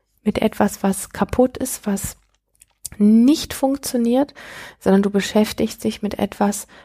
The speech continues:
was eine Richtigkeit hat, worin eine Kompetenz liegt. Du beschäftigst dich mit etwas,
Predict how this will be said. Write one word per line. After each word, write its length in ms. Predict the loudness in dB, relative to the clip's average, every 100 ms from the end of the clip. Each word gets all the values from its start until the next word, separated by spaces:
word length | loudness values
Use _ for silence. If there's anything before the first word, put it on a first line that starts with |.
| _
was 180 | -6 -2
eine 260 | 0 0
Richtigkeit 720 | -2 -2 -6 -6 -2 -2 -2 -8
hat, 220 | -10 -10
worin 260 | -4 0 0
eine 220 | 2 0
Kompetenz 760 | 0 -2 -2 -2 0 2 0 -2
liegt. 480 | -2 -4 -12 -18 _ _ _ _ _ _ _ _ -8
Du 100 | -8
beschäftigst 760 | -6 -2 0 0 -2 -6 -4 -8
dich 180 | -8
mit 200 | -8 -6
etwas, 600 | -2 -4 -2 -2 -2 -6